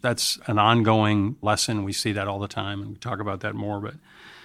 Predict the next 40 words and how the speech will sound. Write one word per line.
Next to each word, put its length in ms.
and 300
we 120
wanted 220
to 80
have 160
custom 420
solutions. 720
That 160
was 100
the 60
other 160
thing, 220
is 140
that 220
every 240
client, 540
you 80
had 160
to 60
solve 540
for 100
that 260
client's 480
needs. 460
And 200
I 80
think 160
it's 140
true 420
in 140
any 180
case. 340
We 200
use 160
medicine 720
as 160
a 80
metaphor 500
a 60
lot 320